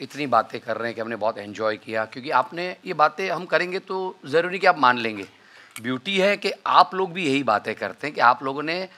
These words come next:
आपकी तीन, तीन generation ने एंजॉय किया। हमारा सबसे बड़ा अच्छा काम अगर खिचड़ी के बारे में हमने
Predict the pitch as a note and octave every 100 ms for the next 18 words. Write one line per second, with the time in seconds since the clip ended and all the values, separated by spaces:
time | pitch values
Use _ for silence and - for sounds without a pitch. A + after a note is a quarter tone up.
0 | _ - A#2+ - D3 D3 C#3 C#3 D#3+ A#2+
1 | G#2+ C3+ C3+ C3 A#2+ G2+ F#2+ F2+ E2 -
2 | - - - - - - C#3+ F#3 A3 -
3 | - C3 B2 - A3 E3+ F3 F#3+ C3 -
4 | - F3 - D#3+ D#3+ C#3 D3 - - -
5 | C#3 C#3+ A#2 B2 B2 A#2+